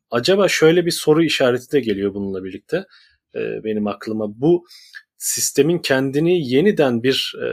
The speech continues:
refah devleti dönemine, e, refah sistemi dönemine, e, çü-, çünkü bu Great Reset tartışmaları da var ekolojik krizi, yeş-, yeşil dönüşüm bağlamında. Yeniden bir refah devlet sistemine dönüş isteği mi var veya buna bir şekilde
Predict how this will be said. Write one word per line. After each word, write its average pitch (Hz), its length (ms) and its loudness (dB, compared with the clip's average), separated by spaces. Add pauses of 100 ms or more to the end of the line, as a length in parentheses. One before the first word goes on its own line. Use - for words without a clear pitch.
(300)
refah 120 400 0 (160)
devleti 127 760 0 (280)
dönemine, 120 640 0 (340)
e, 110 60 -4 (380)
refah 117 280 -2
sistemi 120 480 -4
dönemine, 113 500 -2 (460)
e, 120 60 -6
çü-, 113 320 -2
çünkü 127 280 -4
bu 120 100 -8
Great 131 380 4
Reset 127 300 -4
tartışmaları 117 720 0
da 107 120 2
var 104 160 -2
ekolojik 107 500 -6
krizi, 104 280 -6
yeş-, 104 340 -2
yeşil 107 340 -4
dönüşüm 104 440 -4
bağlamında. 101 640 -2 (600)
Yeniden 160 440 4
bir 151 80 2
refah 151 400 4
devlet 143 320 4
sistemine 139 640 -2
dönüş 117 480 -2
isteği 123 420 -2
mi 156 140 0
var 143 240 2
veya 131 380 2
buna 131 340 0
bir 135 60 -4
şekilde 120 640 0